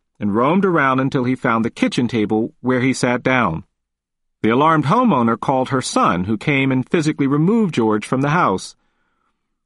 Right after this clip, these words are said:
George went to another home owned by an older woman and did the same thing. She called the police. The officer who responded had a reputation for being aggressive, and he forcefully removed George from the home.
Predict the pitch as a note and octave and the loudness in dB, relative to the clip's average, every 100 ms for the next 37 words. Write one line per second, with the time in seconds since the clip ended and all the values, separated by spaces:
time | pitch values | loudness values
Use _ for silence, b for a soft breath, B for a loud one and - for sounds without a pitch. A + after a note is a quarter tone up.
0 | _ - E3+ D#3 D#3 D#3+ F3 F#3 G3 G3+ | _ -2 -2 0 0 2 2 2 2 2
1 | E3 C3+ A#2 A2+ B2+ C3 B2+ C3 C3 C3+ | 2 2 0 0 0 0 2 0 0 -2
2 | - E3+ E3 E3 G#3+ D3+ G2+ G#2 G#2+ D3+ | 0 0 2 2 2 2 2 0 0 0
3 | C#3+ D3+ - C3 C#3+ A3 F3 F#2 G2 _ | 0 -2 0 0 0 0 0 -2 -6 _
4 | _ _ _ _ _ _ - - B3+ F#3 | _ _ _ _ _ _ -12 -2 -2 0
5 | B2 G#2+ A2+ - D3+ D3 E2+ - - _ | 0 0 -2 0 0 0 -2 -6 -20 _
6 | _ _ _ _ _ _ - C3+ C#3 F3+ | _ _ _ _ _ _ -6 0 0 0
7 | A3 - A3+ G3+ G#3+ A3+ - C#3 A2+ A#2+ | -2 0 0 0 0 -2 0 2 2 0
8 | C3+ C#3 C#3 C#3+ D3+ - A3 - B2 A2 | -2 -2 -2 -2 -4 0 -2 0 -2 -2
9 | A2+ C3 B2 A#2+ A#2 F3+ D#3+ - F2 - | -2 0 0 0 0 0 0 -2 -6 -8
10 | _ _ _ _ _ - A2 - D3+ F#3 | _ _ _ _ _ -6 -6 0 0 0
11 | - G3+ G3+ F3 C#3 C3+ A#2 B2 A#2+ - | 0 0 2 2 2 0 0 0 0 0
12 | A#2 B2 C3+ C#3 F#2 D#2+ | 0 0 0 0 0 -4